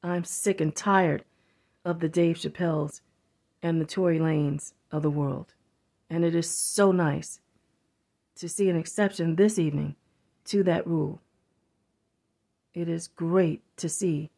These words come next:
Will Smith be a true king and slap the cowboy shit out of a court jester, Hollywood's favorite black coon court jester, incidentally. White people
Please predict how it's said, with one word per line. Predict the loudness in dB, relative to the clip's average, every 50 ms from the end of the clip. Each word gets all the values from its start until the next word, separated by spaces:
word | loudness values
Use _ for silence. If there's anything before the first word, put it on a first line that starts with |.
| _ _ _ _ _
Will | -4 0 0 0
Smith | 0 0 0 0 0 0 0 -4 _ _ _ _ _ _ _ _ _ _ _ _ _ _ _ _ _ _ _ _ _ _ -6
be | -2 -2 -2
a | -2
true | -4 -6 -2 0 2 2
king | 2 2 0 2 2 2 0 -2 -6 _ _ _ _ _ _ _ _ _ _ _ _ _ _ _ _
and | -6 -6 -6 -6
slap | -6 -8 -8 -8 -6 -2 2 2 2 2 2 -2
the | -6 -8 -8
cowboy | -8 _ -20 -10 -6 -2 0 0 0 0 0 0 0
shit | 0 -2 -4 -2 -2 -2 -2 -4 -6 _ _ -4
out | -2 -2 -2
of | -2
a | -4 -4
court | -6 -4 -2 0 0 0 0 0
jester, | 0 0 0 0 -2 -8 -10 -10 -10 -10 -14 _ _ _ _ _ _ _ _ _ _ _
Hollywood's | -2 2 4 6 6 6 6 4 4 2 0 -2 -8 -16 _ _ _ _ _ -20 -12 -4
favorite | 0 2 2 2 2 2 0 0 -2 -2
black | -2 0 2 2 0 -2 -8 -14
coon | -10 -4 -2 0 2 2 2 0 0 -4 _ _ _ _
court | -2 0 2 2 2 0
jester, | 0 0 0 -2 -2 -4 -6 -6
incidentally. | -4 -4 -6 -6 -4 -6 -6 -6 -6 -6 -8 -10 -10 -14 _ _ _ _ _ _ _ _ _ -20 _ _ _ _ _ _ _ _ _ _ _ _ _ _ _ _ _ _ _ _ _ _ _ _ _ _ _ _ _ _ _
White | -2 2 2 4 2 2 -2 -8 _ _ _ _
people | 0 0 2 2 2 0 0 0 -2